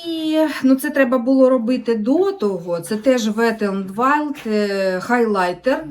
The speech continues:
Його вистачить, мабуть, на все життя. Бо він такий, знаєте, мелкодисперсний,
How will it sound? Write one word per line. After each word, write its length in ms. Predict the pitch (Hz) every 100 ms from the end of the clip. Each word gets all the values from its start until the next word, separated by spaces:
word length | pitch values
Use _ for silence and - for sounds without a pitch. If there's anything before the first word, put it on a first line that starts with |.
| -
Його 300 | 190 233 254
вистачить, 520 | 277 302 240 233 220
мабуть, 380 | 233 220 208 214
на 100 | 214
все 220 | - 254
життя. 640 | 208 208 - 208 185 185 - _ _ _ _ -
Бо 320 | 202 208 208 202 - - -
він 400 | 190 254 262 254
такий, 300 | 247 240 254
знаєте, 680 | 240 269 247 214 220 214 208 -
мелкодисперсний, 1500 | 226 254 240 226 202 220 - 214 185 185 - 247 262 262 214